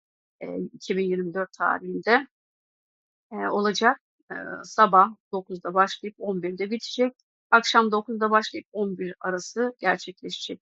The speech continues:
bitecek. Beş günlük eğitime katılmanız önemli diyorum. Eğer ki, eee,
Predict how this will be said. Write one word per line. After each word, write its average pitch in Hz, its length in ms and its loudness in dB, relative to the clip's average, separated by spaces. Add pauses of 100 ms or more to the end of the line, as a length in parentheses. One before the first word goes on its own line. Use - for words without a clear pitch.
bitecek. 202 480 -8 (380)
Beş 240 260 8
günlük 190 340 -4
eğitime 190 460 -4
katılmanız 196 880 -6
önemli 196 640 0 (140)
diyorum. 202 500 0 (440)
Eğer 196 340 0
ki, 226 360 -2 (200)
eee, 185 240 -6